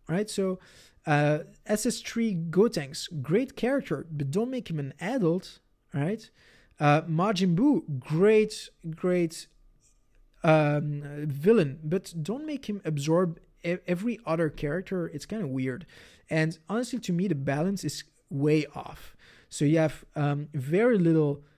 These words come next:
attention to the main series and a lot of attention to the Xenoverse and the Dragon Ball G T world or the Super Dragon Ball Heroes, um, universe. It just, it just doesn't make sense in my opinion.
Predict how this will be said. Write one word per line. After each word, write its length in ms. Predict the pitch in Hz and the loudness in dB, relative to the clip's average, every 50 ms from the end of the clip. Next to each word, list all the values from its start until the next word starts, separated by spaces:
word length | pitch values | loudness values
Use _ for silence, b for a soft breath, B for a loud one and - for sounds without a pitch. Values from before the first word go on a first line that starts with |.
| b b b _ - | b b b _ -4
attention 460 | 151 - - 175 170 165 - 170 151 143 | -4 0 2 0 2 2 0 0 -2 -2
to 100 | 151 147 | -2 -2
the 80 | 139 | -2
main 380 | 139 139 131 135 143 151 180 185 | -2 -2 -2 0 0 2 2 0
series 720 | - - - 180 170 170 180 190 196 196 185 - - - b b b b b b b | -2 -2 0 0 2 2 2 0 -2 -4 -6 -10 -14 -18 b b b b b b b
and 160 | - 160 151 151 - | -6 -4 -4 -2 0
a 40 | 147 | 2
lot 240 | 139 143 165 190 | 2 4 4 2
of 100 | 185 156 | 2 0
attention 420 | 135 - - 156 151 147 - 156 147 | -2 -4 -4 -4 -4 -2 -4 -4 -4
to 140 | - 143 135 | -4 -4 -4
the 100 | 135 135 | -4 -4
Xenoverse 840 | 127 120 131 160 180 185 180 156 156 165 160 156 160 156 - - - - | -4 -4 -2 0 0 2 0 2 2 2 2 2 0 -2 -6 -10 -14 -12
and 160 | - 139 139 127 | -12 -10 -10 -8
the 140 | 139 147 147 151 143 147 | -10 -10 -10 -8 -8 -8
Dragon 320 | 143 147 143 139 139 139 139 | -4 -2 -2 -2 -2 -2 -2
Ball 160 | 135 131 127 | -2 -4 -4
G 180 | 131 131 135 131 | -4 -6 -6 -8
T 240 | - - 165 170 | -6 -4 0 0
world 540 | 165 151 147 143 139 139 135 139 143 151 151 B B B B B B B | 2 2 4 2 2 2 0 -2 -2 -4 -8 B B B B B B B
or 160 | - 139 135 | -6 -4 -4
the 280 | 139 135 135 131 - - - _ _ _ _ _ - | -2 -4 -4 -6 -6 -10 -16 _ _ _ _ _ -16
Super 280 | - - 165 151 147 | -8 -6 -4 -4 -2
Dragon 280 | 139 147 143 139 135 131 | -2 -2 -2 -2 -4 -4
Ball 120 | 123 120 | -4 -6
Heroes, 800 | - - - 156 156 151 147 139 139 135 135 143 - - - - - | -8 -4 0 0 2 2 2 2 0 0 -2 -6 -10 -12 -14 -16 -10
um, 640 | - 139 139 135 131 131 131 131 131 131 135 156 165 - | -8 -6 -4 -4 -4 -4 -4 -4 -6 -8 -10 -12 -12 -6
universe. 560 | - 131 135 139 135 131 127 127 127 - - B B B B B B B B B | -4 -2 -2 -2 -2 -2 -4 -6 -6 -10 -12 B B B B B B B B B
It 60 | 151 | -6
just, 360 | 127 233 254 240 - - - | -4 -4 -4 -4 -6 -10 -10
it 40 | - | -6
just 240 | 147 180 226 185 147 | -4 -4 -2 -2 -2
doesn't 260 | - 139 139 156 156 | -4 -4 -4 -4 -4
make 160 | 139 131 - | -6 -8 -8
sense 380 | - - - 135 139 151 - - | -8 -8 -6 -4 -4 -4 -6 -6
in 60 | 127 | -8
my 100 | 120 - | -10 -12
opinion. 380 | - - - - - - - | -14 -12 -12 -12 -12 -12 -14